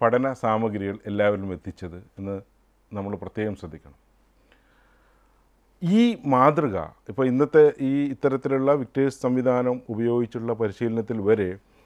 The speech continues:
അധ്യാപകർക്ക് ആവശ്യമായുള്ള ഫീഡ്ബാക്ക് നൽകാനും അവർക്ക് ഈ രേഖകൾ, ഡോ-, ഇതുമായി ബന്ധപ്പെട്ട വിവരങ്ങൾ മുൻകൂർ ലഭിക്കാനും സമഗ്ര പോർട്ടലിലെ ലോഗിൻ തന്നെയാണ് നമ്മൾ ഉപയോഗിക്കുന്നത്. അപ്പോൾ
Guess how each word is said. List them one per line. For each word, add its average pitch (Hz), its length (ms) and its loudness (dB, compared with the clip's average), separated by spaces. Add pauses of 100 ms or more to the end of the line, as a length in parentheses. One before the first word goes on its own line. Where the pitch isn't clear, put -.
(200)
അധ്യാപകർക്ക് 123 480 4
ആവശ്യമായുള്ള 117 640 2
ഫീഡ്ബാക്ക് 120 640 4
നൽകാനും 101 540 -2 (640)
അവർക്ക് 107 520 0 (1040)
ഈ 92 380 -8 (540)
രേഖകൾ, 110 480 2 (120)
ഡോ-, 113 180 6 (480)
ഇതുമായി 113 320 2
ബന്ധപ്പെട്ട 110 460 0
വിവരങ്ങൾ 113 600 2
മുൻകൂർ 113 500 -2
ലഭിക്കാനും 107 640 -2 (580)
സമഗ്ര 131 640 2
പോർട്ടലിലെ 107 600 -2 (140)
ലോഗിൻ 101 400 -6
തന്നെയാണ് 90 460 -8 (220)
നമ്മൾ 87 160 -10
ഉപയോഗിക്കുന്നത്. 78 500 -16 (200)
അപ്പോൾ 113 260 -6